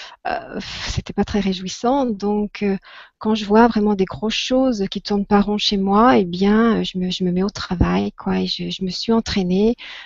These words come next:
Et à ce moment-là, il n'y avait pas l'énergie qu'on avait, euh, qu-,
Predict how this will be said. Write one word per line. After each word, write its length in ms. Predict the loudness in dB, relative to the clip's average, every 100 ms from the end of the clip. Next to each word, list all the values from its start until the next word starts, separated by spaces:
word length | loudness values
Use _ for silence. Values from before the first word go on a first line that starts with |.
| -12
Et 100 | -4
à 60 | -2
ce 120 | 0
moment-là, 200 | 4 6
il 40 | 6
n'y 40 |
avait 120 | 6 4
pas 160 | 4
l'énergie 440 | 6 4 2 -4 -6
qu'on 280 | -6 -4
avait, 580 | -2 0 0 0 0 -2 -6
euh, 20 | -10
qu-, 200 | -14